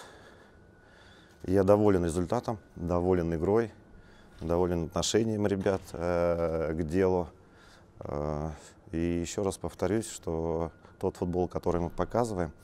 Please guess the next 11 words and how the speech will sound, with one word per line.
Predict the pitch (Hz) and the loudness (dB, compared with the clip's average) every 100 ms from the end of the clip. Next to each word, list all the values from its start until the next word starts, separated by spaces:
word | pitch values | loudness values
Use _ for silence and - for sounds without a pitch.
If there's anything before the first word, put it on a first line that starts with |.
| - - | -20 -10
не | 90 90 | -4 -2
может | 90 82 - | -2 -6 -4
не | 85 | -2
радовать | 87 82 82 | 0 0 -2
болельщиков, | 80 95 123 - - - | -2 -2 -2 -6 -12 -12
потому | - 82 82 | -10 -8 -8
что | - | -6
много | 82 82 80 80 80 80 80 | -6 -4 -4 -4 -4 -6 -6
моментов. | 80 80 76 - - - - - - | -6 -6 -8 -14 -20 -20 -20 -20 -12
И | - 85 85 85 87 78 - - | -4 0 0 0 -2 -6 -12 -8
никто | 87 98 107 - 113 110 | -4 -2 -2 -2 0 0